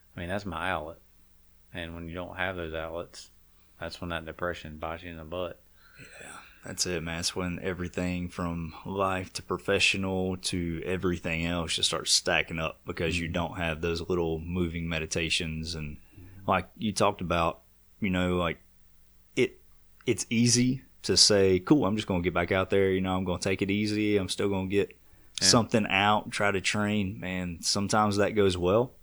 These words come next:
Speaker 2: Sometimes it's awesome. Sometimes it just goes terrible.
Speaker 1: Yeah.
Speaker 2: You know, whenever I was shooting the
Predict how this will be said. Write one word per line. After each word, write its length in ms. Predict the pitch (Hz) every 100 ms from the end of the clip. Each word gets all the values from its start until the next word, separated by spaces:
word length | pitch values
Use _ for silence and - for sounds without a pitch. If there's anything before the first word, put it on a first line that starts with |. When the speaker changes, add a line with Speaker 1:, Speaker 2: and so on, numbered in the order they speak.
| -
Speaker 2:
Sometimes 440 | - 90 92 90
it's 120 | 85
awesome. 480 | 76 90 - 120 120
Sometimes 640 | - - 80 87 85 85 80
it 100 | 76
just 180 | 85 -
goes 180 | 82 -
terrible. 520 | 82 107 71 - - -
Speaker 1:
Yeah. 80 | 87
Speaker 2:
You 60 |
know, 160 | 82 87 -
whenever 360 | 95 95 92 95
I 60 |
was 160 | 92 90
shooting 420 | - 98 - 92
the 380 | 90 87 87 78